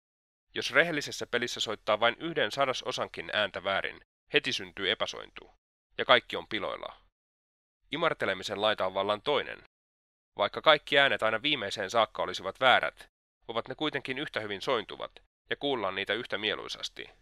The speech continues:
Anna imartelun olla miten töykeätä tahansa, puolta pidetään aina totuutena. Tämä pätee kaikkien yhteiskuntaluokkien suhteen, kaikkien.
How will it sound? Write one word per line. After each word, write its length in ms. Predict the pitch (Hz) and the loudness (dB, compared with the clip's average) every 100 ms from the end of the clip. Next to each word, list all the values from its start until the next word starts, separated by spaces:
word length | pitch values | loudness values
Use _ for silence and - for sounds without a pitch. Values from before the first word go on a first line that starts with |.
| _ _ _ _ _ _ _ - | _ _ _ _ _ _ _ -4
Anna 220 | 113 113 | 0 0
imartelun 540 | 131 160 - 120 110 | 4 2 2 -2 -2
olla 260 | 95 110 104 | -2 0 -2
miten 280 | 113 113 107 | -2 -4 -2
töykeätä 460 | 147 135 101 95 | 0 0 0 0
tahansa, 560 | - 127 104 87 - - _ _ _ - | 2 2 0 -8 -10 -10 _ _ _ -4
puolta 260 | 135 127 - | 0 0 0
pidetään 360 | 104 101 98 87 | -4 -2 0 2
aina 240 | 117 101 | 2 2
totuutena. 580 | 117 - 65 - 52 - - _ _ _ _ _ _ - | -2 -2 -6 -8 -10 -12 -16 _ _ _ _ _ _ -4
Tämä 200 | 139 143 | -2 0
pätee 260 | 139 135 | 2 2
kaikkien 440 | 131 165 - 113 113 | 4 2 2 -2 -2
yhteiskuntaluokkien 880 | - 90 - 92 87 85 - 95 | -4 -4 -6 -6 -4 -4 -6 -6
suhteen, 500 | - 107 - - - - _ _ | -6 -10 -10 -10 -10 -14 _ _
kaikkien. 600 | - 120 - - - - | 2 2 0 -10 -10 -10